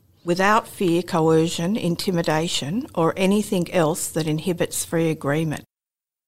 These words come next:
In healthcare, informed consent can be quite a complex decision-making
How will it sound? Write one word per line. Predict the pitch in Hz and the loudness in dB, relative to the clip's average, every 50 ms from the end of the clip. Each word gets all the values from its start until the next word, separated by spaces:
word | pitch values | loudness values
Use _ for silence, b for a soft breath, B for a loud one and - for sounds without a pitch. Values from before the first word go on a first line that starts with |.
| _ | _
In | - 214 226 226 | 0 2 4 4
healthcare, | 208 226 277 285 302 302 - - - - 208 180 170 160 160 185 220 247 254 - - _ _ _ _ | 4 4 4 2 2 0 -2 -6 -2 0 2 4 4 4 2 2 0 0 -4 -6 -10 _ _ _ _
informed | - 190 190 196 - - 233 233 233 240 240 | -2 -2 -2 -2 -2 0 2 4 6 4 4
consent | - 220 202 196 202 - - 175 156 160 196 247 - - B B B B B B B B | 2 0 -2 0 0 0 0 0 0 0 0 -2 -4 -6 B B B B B B B B
can | - 196 | 0 2
be | 185 190 190 | 2 2 2
quite | 190 - - 208 196 196 | 0 0 0 2 2 2
a | 185 | 0
complex | - - - 190 190 196 196 - 196 175 - - - - | -2 -2 0 2 2 2 2 2 0 0 0 -2 -8 -6
decision-making | 165 - - 190 165 175 165 160 160 151 156 160 156 - 180 160 165 160 156 | -4 -2 0 0 0 0 0 0 0 0 0 0 -2 -4 -6 -4 -4 -4 -6